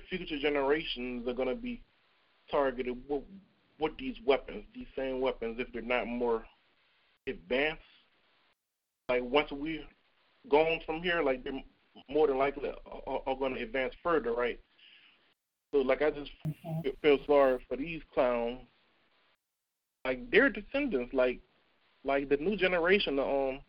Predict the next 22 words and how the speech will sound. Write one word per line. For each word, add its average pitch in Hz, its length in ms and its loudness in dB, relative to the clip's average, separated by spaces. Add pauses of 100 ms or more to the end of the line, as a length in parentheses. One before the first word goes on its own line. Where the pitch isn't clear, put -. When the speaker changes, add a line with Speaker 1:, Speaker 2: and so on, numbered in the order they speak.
(140)
Speaker 1:
children 214 420 2
and 139 100 -4
stuff 131 200 -2
that's 135 140 0
gonna 139 240 -2
come 147 240 -8
into 139 180 -12 (120)
to, 156 80 -6
to 151 140 -6
this 131 160 -4
world, 147 420 2 (460)
some 160 140 -2
of 151 80 2
them 196 160 2
are 170 40 -2
gonna 147 200 2
deal 151 400 2
with 143 260 2
this, 135 140 0 (840)
this 131 100 -6 (120)
targeting 139 500 2
if, 135 220 0